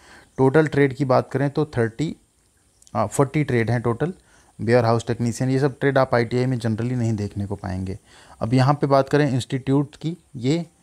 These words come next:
एनएसटीआई डब्ल्यू यानी वुमेंस के जो, आ, इंस्टीट्यूट हैं उनका यहाँ पे डिटेल है, एड्रेस है,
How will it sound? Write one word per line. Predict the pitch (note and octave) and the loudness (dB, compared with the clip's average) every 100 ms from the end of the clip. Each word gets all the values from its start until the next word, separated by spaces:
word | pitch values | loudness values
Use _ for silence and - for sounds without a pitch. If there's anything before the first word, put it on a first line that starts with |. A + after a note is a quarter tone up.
| _ _ - | _ _ -2
एनएसटीआई | A#2+ C3 - C#3 | 0 0 2 2
डब्ल्यू | C3+ B2 B2+ | 4 2 2
यानी | C3+ B2+ D#3+ - | 2 2 -2 -6
वुमेंस | G#2+ A#2 C3 C#3 - | -6 -2 0 0 -2
के | C#3 | -2
जो, | C3 C3+ - | 0 0 -2
आ, | A#2 A2+ A2 - _ - | -2 -2 -2 -8 _ -8
इंस्टीट्यूट | A#2 A2+ C3 B2 B2 | -8 -4 -4 -2 -2
हैं | C3 | 0
उनका | A#2 G#2+ B2 | 0 0 0
यहाँ | A2+ A#2 | 0 -2
पे | A#2+ | -4
डिटेल | A2 G2 A#2 A#2+ | -4 -2 -2 -2
है, | C#3+ | -6
एड्रेस | G#2+ G#2 A#2 A#2+ - | -6 -6 -4 -4 -4
है, | D3 | -8